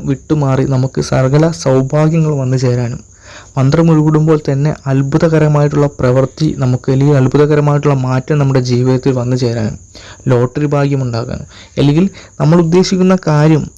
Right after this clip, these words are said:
അത് ഒരു ദിനം കൊണ്ട് തന്നെ അത്ഭുതങ്ങൾ സംഭവിക്കാൻ ശക്തിയുള്ള ഒരു മന്ത്രവും ഒരു ദേവതയുമാണ് വാരാഹി. വാരാഹി മന്ത്രത്തിൻ്റെ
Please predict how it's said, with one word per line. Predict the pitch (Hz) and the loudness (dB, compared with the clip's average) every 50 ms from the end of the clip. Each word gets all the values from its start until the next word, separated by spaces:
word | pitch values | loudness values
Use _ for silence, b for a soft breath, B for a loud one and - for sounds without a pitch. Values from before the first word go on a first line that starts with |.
| - - | -14 -10
അത് | 139 135 147 185 - 165 147 | -6 -4 -2 -2 0 0 0
ഒരു | 151 185 175 151 | 2 2 2 2
ദിനം | 160 156 160 170 180 185 | 2 2 4 2 2 2
കൊണ്ട് | 202 190 185 180 | 2 2 2 2
തന്നെ | 170 165 160 156 | 0 0 2 2
അത്ഭുതങ്ങൾ | 139 135 135 - 143 160 156 165 160 156 - | 0 0 0 0 0 0 2 2 0 0 0
സംഭവിക്കാൻ | 143 135 139 135 131 135 - 143 135 | 0 2 2 2 0 -2 -4 -4 -4
ശക്തിയുള്ള | 123 127 123 - - 139 135 131 131 135 | -4 -4 -6 -4 -2 -2 0 2 2 2
ഒരു | 131 127 127 | 2 2 0
മന്ത്രവും | 127 123 120 123 131 139 139 143 139 | 0 0 0 0 2 2 2 2 0
ഒരു | 131 123 127 120 | -2 -4 -4 -4
ദേവതയുമാണ് | 120 120 123 131 127 139 135 131 127 120 117 117 117 110 | -4 -2 -2 -2 -2 -2 -2 -2 -4 -4 -6 -6 -6 -6
വാരാഹി. | 113 110 110 110 117 120 113 110 143 - - B B B B B B B B B - - | -8 -8 -8 -6 -6 -6 -6 -6 -8 -10 -12 B B B B B B B B B -8 -4
വാരാഹി | 131 127 127 139 147 151 151 170 | -2 0 2 2 2 2 2 2
മന്ത്രത്തിൻ്റെ | 160 160 156 156 151 151 - 165 156 156 170 | 2 2 2 0 -2 -2 -2 -2 -2 0 -2